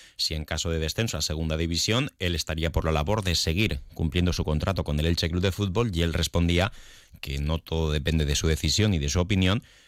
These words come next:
que lo único que puede hacer es trabajar de la mejor manera posible para convencer a los directivos y a los técnicos, y a partir de ahí, una vez que termine la campaña,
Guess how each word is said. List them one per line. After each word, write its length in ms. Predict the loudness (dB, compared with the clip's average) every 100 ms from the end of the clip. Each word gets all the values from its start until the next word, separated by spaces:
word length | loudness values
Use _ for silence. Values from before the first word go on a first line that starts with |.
| _ -12
que 80 | -6
lo 100 | -4
único 240 | -2 -2
que 120 | -4
puede 180 | -2 -2
hacer 240 | 0 0 0
es 100 | -2
trabajar 400 | -2 -2 0 0
de 60 |
la 80 | 0
mejor 280 | -2 -2 -2
manera 280 | 0 0 -2
posible 460 | 0 0 0 -4 -8
para 180 | -8 -6
convencer 600 | -4 -2 -2 0 0 0 _ -6
a 80 | -2
los 160 | 0
directivos 580 | 2 0 2 0 0 -6 -12 -20 _ _
y 100 | -6
a 60 | -2
los 160 | 0
técnicos, 420 | 0 2 2 0 -2
y 60 |
a 60 | -2
partir 340 | -2 -2 -2
de 100 | 0
ahí, 120 | 2
una 120 | 2 0
vez 140 | 0
que 80 | -2
termine 320 | 0 2 2
la 100 | 2
campaña, 480 | 0 0 2 2